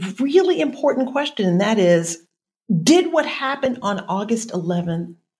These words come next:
on August tenth and August eleventh come from the outside? I'm gonna have to say, no, it did not. I'm gonna have to say it was always here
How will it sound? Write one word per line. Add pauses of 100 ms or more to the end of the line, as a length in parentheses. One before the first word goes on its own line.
(100)
on
August
tenth
and
August
eleventh
come
from
the
outside? (340)
I'm
gonna
have
to
say,
no,
it
did
not. (640)
I'm
gonna
have
to
say
it
was
always (240)
here